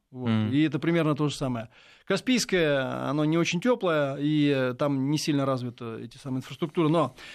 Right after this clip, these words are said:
Speaker 1: вся остальная территория, ну, там нет теплых морей. Ну, как можно людей привлекать туда? Там надо создавать инфраструктуру в, в разных, в разного рода национальных парках, там надо создавать инфраструктуру в крупных городах, там, где есть достопримечательности.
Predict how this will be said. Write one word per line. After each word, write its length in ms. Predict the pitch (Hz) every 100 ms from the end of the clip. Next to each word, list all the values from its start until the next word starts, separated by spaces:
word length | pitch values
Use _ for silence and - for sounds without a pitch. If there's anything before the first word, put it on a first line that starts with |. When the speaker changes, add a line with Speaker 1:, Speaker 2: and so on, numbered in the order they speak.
| -
Speaker 1:
вся 160 | - 208
остальная 360 | 202 214 208 196
территория, 460 | 190 190 233 196
ну, 100 | 170
там 160 | 180 180
нет 160 | 190
теплых 240 | - 147 143
морей. 240 | 165 151
Ну, 100 | 123
как 160 | 160 208
можно 260 | 202 160
людей 220 | 170 160 151
привлекать 440 | 139 151 147 123
туда? 240 | 117 113
Там 180 | 117 151
надо 140 | 190 190
создавать 560 | 180 170 190 196 -
инфраструктуру 580 | 175 160 156 170 151 220
в, 300 | 139 131 131
в 60 | 151
разных, 320 | 170 160 156
в 80 | 151
разного 260 | 170 156
рода 140 | 165 156
национальных 460 | 151 165 170 156
парках, 340 | - 135 123 117
там 160 | 147 160
надо 200 | 160 151
создавать 380 | 143 143 160
инфраструктуру 640 | 143 - - 156 180 160 127 - - -
в 80 |
крупных 260 | - 180 175
городах, 340 | 160 175 185 -
там, 140 | 160
где 140 | 156
есть 120 | 160 139
достопримечательности. 920 | - - 160 151 139 127 120 127